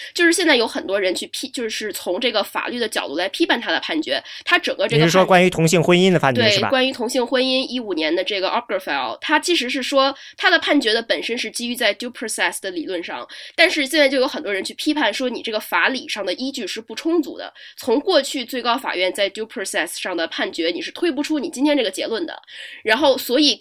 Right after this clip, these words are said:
Speaker 1: 其实肯尼迪肯定也有意识到这一点，他的整个判决是从说是，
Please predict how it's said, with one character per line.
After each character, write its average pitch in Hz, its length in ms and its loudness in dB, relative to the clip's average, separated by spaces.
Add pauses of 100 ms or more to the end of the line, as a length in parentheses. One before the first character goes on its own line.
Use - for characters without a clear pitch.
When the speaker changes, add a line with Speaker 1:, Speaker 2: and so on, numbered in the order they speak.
Speaker 1:
其 403 100 -2
实 381 60 0
肯 226 160 -6
尼 196 80 -2
迪 247 100 -4
肯 233 160 -8
定 208 80 -4
也 214 120 -2
有 202 120 0
意 226 140 -10
识 - 100 -6
到 180 140 -4
这 180 120 -8
一 160 100 -4
点， 131 180 -10
他 269 160 -2
的 254 60 0
整 - 180 -8
个 - 80 -4
判 208 180 -6
决 175 140 -2
是 180 140 -6
从 185 340 -2 (300)
说 233 160 0
是， 214 160 0